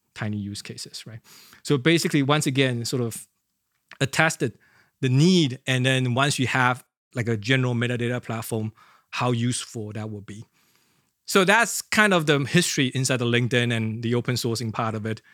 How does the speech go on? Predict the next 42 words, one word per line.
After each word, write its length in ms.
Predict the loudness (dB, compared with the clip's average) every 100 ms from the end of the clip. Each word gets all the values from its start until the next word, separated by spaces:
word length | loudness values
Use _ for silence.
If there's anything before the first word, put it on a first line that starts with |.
| _ -20 _ _ 0
And 180 | 2
as 140 | 4 4
for 140 | 2
Metaphor, 760 | 4 4 2 0 2 2 2 -2 0
when 200 | 2 4
we 180 | 4 2
open 300 | 0 -2 -2
source 380 | 2 2 2 0
Data 300 | 0 2 2
Hub, 340 | 2 2 0 -8 _ _ _
we 140 | 2
open 260 | 4 4 2
source 300 | 4 2 4
it 200 | 2 -2 _
sort 200 | -2 0
of 120 | 0
thinking 640 | -2 -8 -2 2 2 2 2
that, 140 | 2
"Hey, 120 | 2
look, 160 | 2 2
we'll 100 | 0
build 220 | 2 0
something 300 | 0 -2 -4
cool 260 | 0 0 2
as 100 | 0
an 100 | 0
engineer, 460 | 2 2 2 0
right? 280 | -2 -6 -8 -12 -20 _ 0
Let's 140 | 2
just 320 | 0 -2 -6
share 300 | -2 2 2
with 140 | 0 -2
the 100 | -2
rest 200 | -2 -2
of 40 |
the 40 |
world 180 | -2 -2
and 100 | -2
see 140 | -4 -6
what 140 | -4
they 100 | -6
think." 380 | -6 -6 -6